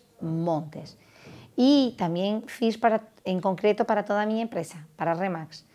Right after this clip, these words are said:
Toda a empresa teve máis de dez días de formación, eh, só en desenvolvimento persoal.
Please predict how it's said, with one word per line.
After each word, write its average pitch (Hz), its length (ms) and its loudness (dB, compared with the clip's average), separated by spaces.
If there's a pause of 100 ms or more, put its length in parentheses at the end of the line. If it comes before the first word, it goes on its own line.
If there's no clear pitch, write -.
(600)
Toda 285 320 12
a 233 40 4
empresa 208 600 -2 (240)
teve 175 320 4
máis 208 480 2
de 202 240 -2
dez 202 480 4
días 196 320 0
de 202 80 0
formación, 202 800 -2
eh, - 80 -10
só - 320 2
en 262 80 2
desenvolvimento 226 720 0
persoal. 160 480 -8